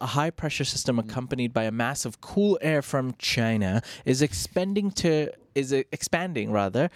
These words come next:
Speaker 1: to cover southern China and is expected to spread over northern Thailand and South China Sea
Speaker 2: Mm.
Speaker 1: during the period of April eight to ten.
Speaker 2: Mm.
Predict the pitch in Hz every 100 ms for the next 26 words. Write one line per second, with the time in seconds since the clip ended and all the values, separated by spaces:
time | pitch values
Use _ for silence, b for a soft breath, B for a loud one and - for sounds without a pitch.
0 | B B - 180 160 - 180 180 180 -
1 | 214 202 120 - 101 95 98 123 127 120
2 | - - 170 - 180 165 - 143 - -
3 | - 143 123 117 - 110 104 101 117 139
4 | 143 135 131 117 117 - 101 - 110 117
5 | - - 104 104 - 101 98 B B B
6 | 135 160 156 151 135 123 - 147 160 190
7 | - 175 - - - _ _ _ - 127
8 | 113 120 - _ b b b b _ -
9 | - 127 90